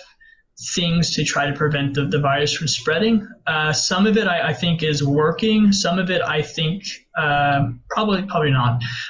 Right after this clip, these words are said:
But the thing is, with, with China, um, is a lot of times people just kind of, they do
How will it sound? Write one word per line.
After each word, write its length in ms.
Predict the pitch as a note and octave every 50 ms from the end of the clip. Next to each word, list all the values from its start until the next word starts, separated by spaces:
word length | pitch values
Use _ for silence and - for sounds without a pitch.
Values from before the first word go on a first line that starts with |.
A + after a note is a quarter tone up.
| -
But 100 | - G3+
the 140 | G3 A3+ A3
thing 160 | - C#4 C4+
is, 260 | C4 B3 A3+ A#3+ - - - - - -
with, 200 | G3+ G3 G3+ G#3
with 160 | G3 E3+ -
China, 380 | - G3 G3 G3 G3 E3+ D#3 -
um, 460 | - D#3 D#3 D#3+ D#3 D3+ D#3 D#3 F3 -
is 140 | F#3 E3+ -
a 40 | F#3+
lot 180 | F#3+ A3+ C4
of 80 | B3+ B3
times 420 | - - E3+ E3+ E3 - - - _ _
people 640 | - - - B3 B3 B3 B3 A#3 G3 F#3+ F3+ E3+ F3 -
just 240 | - E3+ F3 - -
kind 160 | - F#3 F3
of, 220 | D#3+ D#3+ G3+ - - _ _ _ _ _ _ _ _ _ _ _ _ _ _ _ - - - _ _ _ _ _ _ _ _ _ -
they 140 | G3 F3 F3
do 640 | E3 E3+ G#3+ G#3+ A3+ A3+ A3+ A3+ A3+ A3 G#3 G3